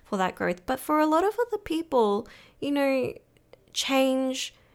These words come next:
and evolving and bigger, better, it's not always necessary. Some people are very complacent with their lives, and that's totally fine.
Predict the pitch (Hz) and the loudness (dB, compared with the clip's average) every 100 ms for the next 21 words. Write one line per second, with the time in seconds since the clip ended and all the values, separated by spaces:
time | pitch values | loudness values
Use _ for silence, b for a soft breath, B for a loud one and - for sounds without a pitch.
0 | b b _ 233 220 - 214 233 233 233 | b b _ -4 -2 -2 -2 2 2 4
1 | 240 233 226 226 - 202 202 208 - _ | 4 4 2 0 -2 -4 -2 -4 -8 _
2 | - 240 226 220 214 190 208 214 214 214 | 2 4 6 6 4 2 2 2 4 2
3 | 214 B B - 349 - 339 339 359 381 | 0 B B -4 -2 0 4 4 6 4
4 | 381 359 330 - 254 320 415 - - - | 2 2 -2 0 -2 0 -4 -4 -4 -4
5 | - 254 - 247 277 269 277 269 262 226 | -8 -10 -6 -4 -4 -4 -4 -4 -2 -2
6 | 240 262 269 269 233 - - 214 - 71 | -2 -6 -8 -6 -6 -6 -8 -10 -8 -6
7 | 71 - - - _ 254 262 277 294 - | -4 -6 -8 -10 _ -8 -6 -6 -8 -10
8 | - 285 285 226 214 220 226 - - 233 | -4 -2 -2 -4 -4 -6 -4 -6 -10 -10